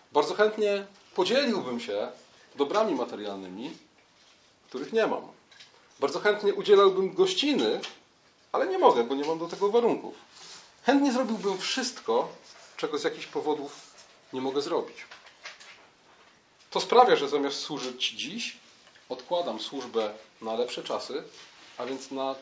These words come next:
czas, kiedy będę miał te pieniądze, którymi chętnie bym się podzielił, ten czas, który chętnie bym poświęcił, te możliwości, których dzisiaj nie mam. Z takiej postawy rodzi się coś jeszcze gorszego. Rodzi się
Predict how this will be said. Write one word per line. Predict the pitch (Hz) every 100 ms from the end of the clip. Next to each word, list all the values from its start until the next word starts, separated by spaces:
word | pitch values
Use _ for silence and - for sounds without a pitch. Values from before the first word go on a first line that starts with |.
| -
czas, | 170 -
kiedy | 202 214
będę | 311 240 190
miał | 127
te | 107 113
pieniądze, | 113 131 170 165
którymi | - 151 147
chętnie | 151 - 135
bym | 131
się | 135
podzielił, | 135 127 127 117 117 - _
ten | 165 175
czas, | 156 165 -
który | - 151
chętnie | 165 143 147
bym | 139 139
poświęcił, | 139 - 131 123 117 - - - - _ _ _
te | -
możliwości, | 240 180 160 151 - -
których | 151 135
dzisiaj | - 139 139
nie | 113
mam. | 90 - - - - _ _ - - _ _ _ _ - - -
Z | - -
takiej | 220 202
postawy | 185 - 190 131 120 - - _ - - - - - _ _ _ _ _ _ _ 139
rodzi | 147 147
się | - 139 139 139
coś | 147 185
jeszcze | 185 110
gorszego. | 95 - 92 - - - _ - _ -
Rodzi | 120 135
się | - 127 123